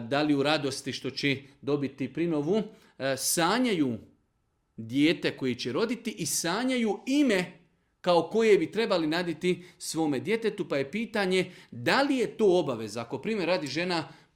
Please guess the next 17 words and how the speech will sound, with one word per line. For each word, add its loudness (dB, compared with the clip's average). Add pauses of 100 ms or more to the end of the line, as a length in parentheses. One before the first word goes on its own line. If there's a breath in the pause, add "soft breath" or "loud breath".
(240)
putem -4
ultrazvuka -4
se -4
utvrdi -2
da -4
nosi -2
muško -2
dijete 2 (320 soft breath)
i -4
sanja 2
u -2
snu -2
da 2
će -2
roditi -2
muško -2
dijete 0